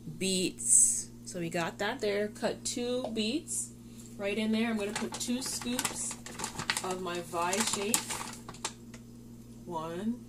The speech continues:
two heaping scoops. One and two. Then I'm gonna throw in really, really great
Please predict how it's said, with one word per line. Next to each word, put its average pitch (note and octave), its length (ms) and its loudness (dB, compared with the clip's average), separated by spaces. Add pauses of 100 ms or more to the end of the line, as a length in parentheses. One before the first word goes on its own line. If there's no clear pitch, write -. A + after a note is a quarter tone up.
(160)
two A3+ 280 -2 (120)
heaping A3 380 0
scoops. - 500 -2 (1200)
One F#3+ 420 -4
and E3+ 600 -6 (880)
two. - 340 -6 (520)
Then F#3+ 100 -2
I'm F#3 100 -2
gonna F#3+ 200 0
throw G3+ 380 0
in G3 300 0 (1400)
really, F#3+ 420 4
really F3 260 4
great D#3+ 680 0